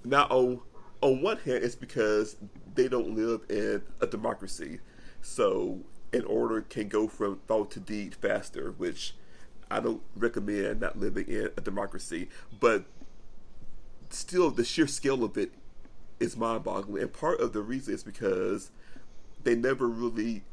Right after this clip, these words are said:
Speaker 2: adopted c-, credit cards, that they never really got into their society on purpose because the government fought against it. And so since they didn't have to compete with those companies,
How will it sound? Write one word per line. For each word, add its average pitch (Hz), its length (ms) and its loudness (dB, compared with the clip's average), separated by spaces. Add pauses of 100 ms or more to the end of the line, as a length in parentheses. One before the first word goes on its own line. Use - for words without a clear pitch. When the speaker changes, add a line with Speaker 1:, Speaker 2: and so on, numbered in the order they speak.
(300)
Speaker 2:
adopted 107 640 2 (640)
c-, - 60 -16 (240)
credit 151 300 6
cards, - 500 -2 (560)
that 98 320 2
they 120 100 6
never 120 280 4
really 110 480 -2 (640)
got 110 240 2
into 107 360 -2
their 104 100 -2
society 98 680 0 (260)
on 113 100 2
purpose - 500 0
because 101 420 -2 (460)
the - 100 2
government 101 520 0
fought 101 200 0
against 98 380 -4
it. - 160 -4 (560)
And 110 140 0
so 113 180 0
since 117 180 -2
they 120 120 6
didn't 117 300 0
have 110 220 0
to 113 120 -4
compete 123 500 -4 (400)
with 101 240 2 (2000)
those 135 220 4
companies, 95 640 -2